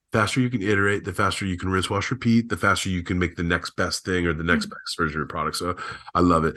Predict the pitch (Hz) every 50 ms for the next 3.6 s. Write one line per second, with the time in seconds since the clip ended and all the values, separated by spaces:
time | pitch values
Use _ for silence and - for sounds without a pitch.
0 | - - - - 143 147 139 117 135 131 - 185 156 - 151 95 131 127 120 -
1 | 120 87 87 - - 113 - - 143 151 165 180 185 180 175 165 135 135 117 -
2 | - 156 156 156 160 160 156 - 147 147 143 143 147 143 147 139 135 120 123 120
3 | 113 120 131 127 113 - 160 139 110 117 113